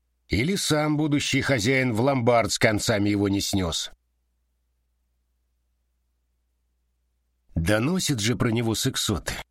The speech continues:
Склонен к потреблению алкогольных напитков. Но это уже будет его проблема.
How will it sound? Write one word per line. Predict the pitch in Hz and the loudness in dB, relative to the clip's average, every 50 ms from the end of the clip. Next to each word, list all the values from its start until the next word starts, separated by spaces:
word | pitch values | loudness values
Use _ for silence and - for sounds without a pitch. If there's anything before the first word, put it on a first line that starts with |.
| _ _ _ _ _ _ _ _ | _ _ _ _ _ _ _ _
Склонен | - - - - - 120 104 120 143 175 170 170 170 160 | -6 -6 -4 -2 0 0 0 0 0 0 0 0 -2 -2
к | - - | -2 0
потреблению | - 127 120 110 104 87 92 107 120 131 143 143 147 - - | 0 2 2 2 0 0 0 0 0 0 0 -2 -2 0 0
алкогольных | 113 107 92 110 98 85 95 104 104 110 107 - | -2 0 0 -2 -2 0 0 0 0 -2 -4 -2
напитков. | 123 110 101 - - - - - - - - - - - _ _ _ _ _ _ _ _ _ _ _ _ _ _ _ _ - | -4 -4 -2 -4 -6 -6 -4 -4 -4 -4 -6 -10 -12 -14 _ _ _ _ _ _ _ _ _ _ _ _ _ _ _ _ -4
Но | 85 82 92 104 107 120 135 | -2 0 0 0 0 0 0
это | 170 185 185 - 185 | 0 0 0 0 0
уже | 180 175 143 156 175 | 0 0 0 -2 -2
будет | 156 147 165 151 160 - 123 | -2 -2 -2 -2 -2 -2 -2
его | 139 147 151 180 175 | -2 0 -2 -2 -2
проблема. | - 120 107 87 82 87 80 - 60 - - - | 0 0 0 0 -2 -2 -4 -4 -6 -6 -8 -8